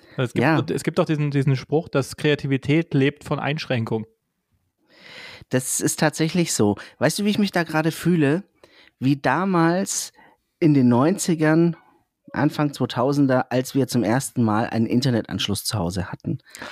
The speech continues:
Speaker 2: Da saß ich vor dem Rechner und dachte mir so, „Jetzt steht dir die weite Welt des Internets offen. Du kannst überall hingehen.“ Ja, und wo gehe ich jetzt hin?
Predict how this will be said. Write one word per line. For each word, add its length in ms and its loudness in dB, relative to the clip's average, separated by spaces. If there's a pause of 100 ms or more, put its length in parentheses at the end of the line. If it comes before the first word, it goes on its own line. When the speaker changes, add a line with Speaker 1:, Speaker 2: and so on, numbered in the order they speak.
(140)
Speaker 2:
Da 60 -4
saß 320 -2
ich 120 -4
vor 120 0
dem 160 4
Rechner 360 0
und 60 -2
dachte 140 -6
mir 60 0
so, 160 0 (520)
„Jetzt 280 0
steht 280 0
dir 80 2
die 180 0
weite 340 0
Welt 140 2
des 100 -10
Internets 520 -2
offen. 280 -4
Du 80 0
kannst 340 -6
überall 400 2
hingehen.“ 580 0 (1400)
Ja, 200 0
und 260 -4
wo 80 -2
gehe 200 0
ich 80 -4
jetzt 160 -6
hin? 180 -2